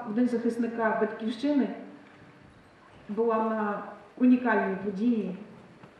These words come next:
вручала перші погони учням першого класу нашого кадетського училища. Їм по шість-сім років.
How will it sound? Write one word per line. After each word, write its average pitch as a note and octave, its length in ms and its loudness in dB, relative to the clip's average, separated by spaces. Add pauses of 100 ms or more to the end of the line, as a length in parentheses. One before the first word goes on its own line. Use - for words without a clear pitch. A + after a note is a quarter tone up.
(1080)
вручала A3 460 2
перші A#3 400 2
погони G#3 500 6 (1200)
учням G#3+ 400 -2 (180)
першого A3+ 360 2
класу G#3+ 440 2 (480)
нашого G3 380 -4
кадетського F#3 480 -2
училища. E3+ 500 -10 (1080)
Їм A#3 220 4
по A3+ 100 2
шість-сім G#3+ 520 -2
років. D#3 280 -8